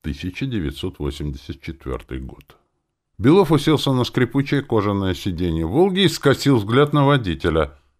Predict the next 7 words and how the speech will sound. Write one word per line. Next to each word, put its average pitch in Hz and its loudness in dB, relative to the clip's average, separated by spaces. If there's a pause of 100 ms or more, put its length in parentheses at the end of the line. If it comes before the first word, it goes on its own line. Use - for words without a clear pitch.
(260)
Тот - -8
потянул 80 -4
носом, 165 0
но 160 6
виду 117 2
не 131 4
подал. 107 2